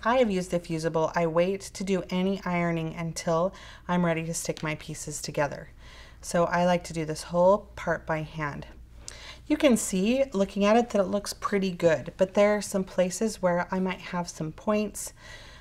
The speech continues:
um, that I don't like so much. So I like to just take these little pieces and roll them in my fingers till I make them nice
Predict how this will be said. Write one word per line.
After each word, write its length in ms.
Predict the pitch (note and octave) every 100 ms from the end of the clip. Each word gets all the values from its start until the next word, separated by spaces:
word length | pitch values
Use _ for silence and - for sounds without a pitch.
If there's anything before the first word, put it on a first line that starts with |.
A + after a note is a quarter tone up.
| -
um, 300 | F3+ F3 E3+
that 180 | E3+ F#3+
I 100 | A3+
don't 180 | C4+ B3+
like 220 | F3+ E3+
so 160 | - D#3+
much. 320 | C#3+ - -
So 340 | - F3+ E3 -
I 160 | F3+ G#3+
like 220 | A3+ G3+
to 120 | F3
just 220 | E3+ E3+
take 240 | - E3+ -
these 240 | G#3 G#3+
little 160 | G#3+ G#3+
pieces 500 | - F#3 - A3 A3+ -
and 200 | F3 E3+
roll 200 | F3 F3+
them 120 | F#3+
in 80 | F#3
my 140 | F#3
fingers 720 | F3+ - E3 D#3+ F#3+ A3 - - - - - - - - - - -
till 160 | - F3+
I 80 | F3
make 260 | E3+ E3
them 180 | E3+ D#3+
nice 380 | D#3 D#3 E3+ -